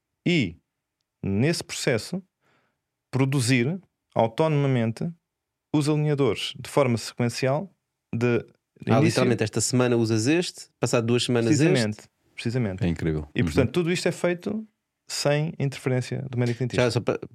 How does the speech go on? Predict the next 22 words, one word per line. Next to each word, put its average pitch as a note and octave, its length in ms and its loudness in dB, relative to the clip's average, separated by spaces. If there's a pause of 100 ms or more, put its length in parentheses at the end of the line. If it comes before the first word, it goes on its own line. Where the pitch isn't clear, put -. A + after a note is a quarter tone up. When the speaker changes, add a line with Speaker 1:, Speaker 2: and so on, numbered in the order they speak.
(300)
Speaker 2:
para G2+ 100 0
ver A2 100 0
se - 140 0
eu A2 60 2
percebi G#2+ 540 -4
e F#2+ 100 -6
se, - 260 -6
e - 80 -6
se - 160 -2
as G2 80 -2
pessoas G#2+ 140 -2
estão-nos G2+ 200 -2
a G#2 60 0
acompanhar. F#2 280 -2
Portanto, G2 180 -2
imaginemos A2 360 2
que B2+ 60 0
nós A#2 80 0
temos A2+ 260 0
um A2 140 2
dente A2 260 2
sobreposto B2+ 720 0